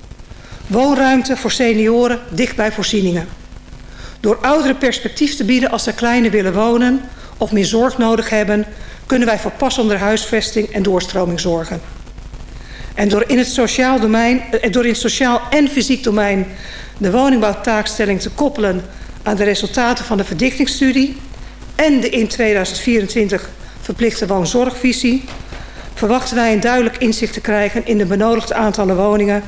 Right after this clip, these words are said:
en woonvormen in Zandvoort nu en in de toekomst. Kleinschalige woonvormen voor jeugdigen die niet meer thuis, in een pleeggezin of in een gezinshuis kunnen wonen. Wij kijken uit naar de resultaten van deze studie.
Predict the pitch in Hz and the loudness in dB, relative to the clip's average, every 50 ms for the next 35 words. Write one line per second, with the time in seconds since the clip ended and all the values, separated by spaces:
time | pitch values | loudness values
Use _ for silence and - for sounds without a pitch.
0 | 202 - - - - - - - - 214 196 180 202 214 226 233 220 - 247 220 | -8 -14 -14 -14 -14 -16 -10 -6 -2 -2 0 2 2 2 2 2 0 0 0 0
1 | 214 226 226 - - - 240 214 214 208 202 208 202 208 208 - - - - - | 0 0 -2 -4 -4 -2 0 0 2 2 2 2 0 0 -4 -8 -14 -16 -16 -16
2 | - - - - - - - - 254 247 220 - 190 185 180 185 - 220 202 196 | -16 -16 -16 -16 -16 -14 -6 -2 0 0 2 2 0 0 0 0 0 0 0 0
3 | - - - 202 208 220 214 254 214 214 220 220 226 214 214 214 - - 185 - | -2 -4 -4 0 2 2 2 2 0 0 2 2 2 2 2 0 0 -2 -2 0
4 | 180 180 175 175 - - - - - - - - - - - - - - - - | -2 -4 -4 -6 -10 -14 -16 -16 -16 -16 -16 -16 -16 -18 -18 -18 -16 -16 -16 -16
5 | - - - - - - - - - - - - - - - - - - - - | -16 -16 -16 -18 -16 -16 -16 -16 -16 -16 -16 -14 -14 -14 -12 -12 -14 -14 -14 -14
6 | - - - - - 269 247 - - - 226 233 240 - - - 226 214 220 214 | -14 -14 -6 -2 0 0 0 0 0 0 2 2 2 2 0 0 0 2 2 0
7 | - 202 170 214 220 220 208 - 233 214 208 208 208 208 202 - - 196 170 208 | 0 0 0 2 2 2 0 0 0 2 2 2 2 2 0 0 0 0 2 2
8 | 208 208 202 - 214 - - 208 208 208 - - - - - - - - - - | 2 2 0 -2 -4 -2 -2 0 0 -2 -4 -6 -14 -16 -18 -18 -18 -18 -10 -4
9 | - 202 196 220 262 269 269 262 226 - - 233 220 214 214 220 - - - - | 0 2 4 4 4 2 2 0 -2 0 0 0 2 2 2 2 0 -2 -6 -8
10 | - - - - - - 208 202 190 - - 226 220 226 214 - 196 - 220 208 | -10 -14 -16 -12 -8 -4 -4 -4 -2 -2 0 2 2 2 2 0 -2 -2 0 0
11 | 196 208 196 - - - - - - - - - - 226 208 - 220 196 202 185 | 0 0 -2 -6 -10 -16 -16 -16 -16 -16 -14 -8 -4 -4 -2 0 0 0 0 0
12 | - - - 269 240 214 - - 170 170 165 - - 185 175 160 180 185 175 175 | -2 0 0 2 2 2 0 0 0 0 0 0 -2 -2 0 0 2 2 2 0
13 | 170 170 175 175 - - - - - - - - - - - - - - - - | 0 -2 -2 -4 -6 -10 -16 -16 -14 -14 -12 -12 -10 -10 -10 -12 -12 -10 -4 -4
14 | 196 190 - 220 202 196 - - 226 233 247 233 - 220 202 185 196 196 190 - | -2 0 0 0 0 0 0 0 2 2 2 2 0 0 2 2 2 2 2 0
15 | 208 - - 214 202 208 202 - - 202 190 196 190 185 - - - - - 190 | 0 0 0 2 2 0 0 -2 -2 0 2 2 2 2 0 -2 -4 -2 -2 -2
16 | 180 165 160 226 | -2 -2 -4 -6